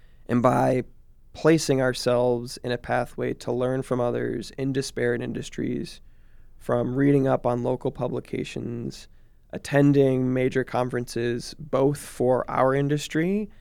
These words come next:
as well as just for thought readers in the technology space, has given us an opportunity to make those disparate ideas collide and create something new from it.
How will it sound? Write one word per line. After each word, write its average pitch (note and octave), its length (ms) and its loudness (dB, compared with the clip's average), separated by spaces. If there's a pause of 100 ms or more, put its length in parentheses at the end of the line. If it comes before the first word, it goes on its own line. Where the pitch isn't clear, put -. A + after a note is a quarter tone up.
(220)
as E3 160 -4
well B2+ 280 2
as B2 280 -2
just - 220 -12
for - 120 -10
thought - 420 0
readers B2+ 380 -2
in B2 60 -4
the A#2+ 120 -8 (220)
technology - 600 -6
space, - 800 -8 (800)
has B2 260 0
given C3 420 2
us A#2+ 420 -2 (100)
an A#2+ 300 -4
opportunity A#2+ 760 -4
to - 160 -12
make G3+ 220 -4
those G#2 280 -4
disparate A#2 440 -8
ideas A2+ 340 -6
collide A#2+ 500 -6
and A#2+ 240 -8
create A2 260 -4
something - 300 -10
new - 100 -8
from - 200 -12
it. - 100 -14